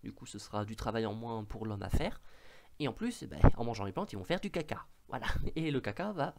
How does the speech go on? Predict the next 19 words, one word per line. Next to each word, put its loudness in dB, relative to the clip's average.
fertiliser -6
la -2
terre. -10
Du -16
coup, -12
pour -14
faire, -4
euh, -2
les, -8
les -8
crottes -6
d'animaux, -4
j'utilise -8
de -2
la, -4
du -14
sable -2
des -4
âmes. -12